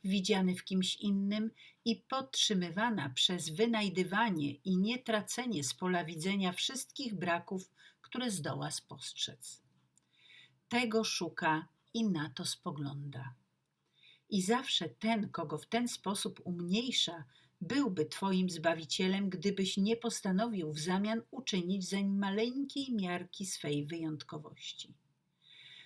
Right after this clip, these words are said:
Wobec małości, którą w nim widzisz, sam górujesz swą okazałością, czysty i uczciwy, szlachetny i nieskalany w porównaniu z tym, co widzisz. Nie rozumiesz też, że w ten sposób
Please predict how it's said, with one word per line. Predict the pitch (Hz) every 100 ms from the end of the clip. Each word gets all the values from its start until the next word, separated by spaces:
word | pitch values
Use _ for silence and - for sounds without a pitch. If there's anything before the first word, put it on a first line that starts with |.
| _ -
Wobec | 175 170 170 -
małości, | 180 160 156 220 240 - -
którą | - - 180 170
w | 156
nim | 180 240 240
widzisz, | 185 226 196 226 277 - - _ _
sam | - - 240 254 277 240
górujesz | 208 190 190 226 202 185 -
swą | - 175 170
okazałością, | - 185 180 160 165 160 151 - 151 156 -
czysty | 214 220 - - 269 269 -
i | 185
uczciwy, | 165 - - - 185 175 156 156 - - -
szlachetny | - - 190 - - 196 190 - 202
i | 196 208
nieskalany | 190 202 214 - - 165 165 202 190 127
w | -
porównaniu | 160 156 165 180 180 165
z | -
tym, | - 160 156
co | 165 147
widzisz. | 160 151 - - - - _ _ _ - - _
Nie | 196 214
rozumiesz | 202 185 165 247 214 127 - -
też, | 170 180 190 -
że | 151 160
w | -
ten | - 220 233
sposób | - 170 151 - 185